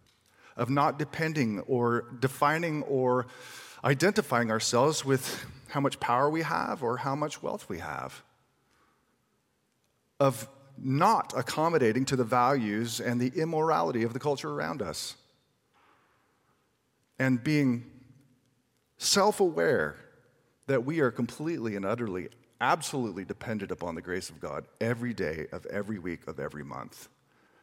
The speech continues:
Without that, there will be absolutely no humility, and we will be self-deceived. So why conquer these things? Well, because Jesus is our King, our Judge,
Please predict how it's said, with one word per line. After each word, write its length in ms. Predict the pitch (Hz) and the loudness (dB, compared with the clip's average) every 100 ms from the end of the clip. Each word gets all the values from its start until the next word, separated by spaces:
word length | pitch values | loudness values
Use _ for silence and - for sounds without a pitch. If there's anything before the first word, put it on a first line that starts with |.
| _ _ - | _ _ -8
Without 360 | 107 120 117 113 | 0 4 4 2
that, 220 | 113 - | -2 0
there 120 | 101 | -4
will 140 | 98 | -4
be 240 | 90 101 80 | -4 -4 -2
absolutely 560 | 107 107 110 104 80 | -2 -4 -6 -6 -6
no 220 | 95 101 104 | -4 -4 -4
humility, 460 | 117 101 92 90 | -6 -4 -4 -2
and 120 | 85 | -4
we 120 | 101 101 | -6 -6
will 180 | 95 | -6
be 260 | 90 87 76 | -6 -6 -8
self-deceived. 1900 | - - 92 87 - - - - - - _ _ _ - 80 73 60 64 - - _ _ _ _ _ _ _ _ _ _ - | -8 -6 -2 -4 -6 -12 -18 -20 -20 -20 _ _ _ -12 -10 -10 -12 -14 -18 -20 _ _ _ _ _ _ _ _ _ _ -10
So 220 | - 120 | -2 -2
why 280 | 107 117 139 | 2 2 2
conquer 440 | - 135 147 151 | 0 0 0 -4
these 220 | 143 147 | -4 -6
things? 320 | - 147 156 | -4 -6 -4
Well, 160 | 117 107 | -4 -4
because 420 | 107 - 98 90 | -6 -8 -8 -8
Jesus 440 | - 107 98 92 95 | -6 -6 -6 -6 -8
is 140 | 87 | -8
our 140 | 80 - - - | -10 -12 -20 -16
King, 460 | - 104 117 139 - _ _ - - - - - - - - | -10 -8 -8 -10 -14 _ _ -20 -20 -20 -20 -20 -20 -20 -16
our 140 | - | -14
Judge, 640 | - 82 90 107 127 - | -10 -6 -4 -4 -4 -10